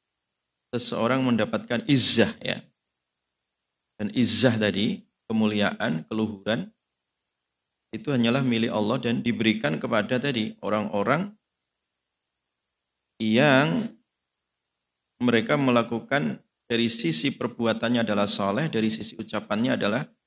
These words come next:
thayyib, ya. Dan itu dicatat, ya, dan diangkat. Thayyib.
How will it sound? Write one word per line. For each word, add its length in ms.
thayyib, 400
ya. 160
Dan 160
itu 160
dicatat, 560
ya, 240
dan 160
diangkat. 560
Thayyib. 480